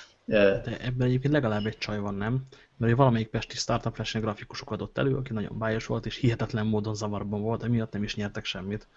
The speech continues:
Speaker 1: Ez így van, és nem olyan rég-, de nem olyan régen vették föl, tehát most már többen vannak, most már egy igazi cég lett ő belőlük, és például így lett egy magyar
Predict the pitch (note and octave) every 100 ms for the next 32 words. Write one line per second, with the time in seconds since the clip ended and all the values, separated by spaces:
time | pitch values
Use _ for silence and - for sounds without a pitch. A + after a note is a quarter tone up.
0 | - A2+ A2 G#2 G2 G#2 G2+ - A2 G2
1 | F#2+ F#2 F#2+ F#2 G2+ G#2+ A2 G#2 G2 G2
2 | G2 F#2+ G2 F#2 - F#2 - G2 F#2+ -
3 | - F#2 - F#2 G#2 F2+ F#2 F#2 F#2 F#2
4 | - G2+ G2 G2 F#2+ F#2 F2+ - F#2 F2
5 | E2+ - F2+ F2+ F#2+ A2+ A2 G2 - -
6 | F#2 F2+ F2 F2+ F2 F2+ - F#2 F#2+ F2+
7 | F2+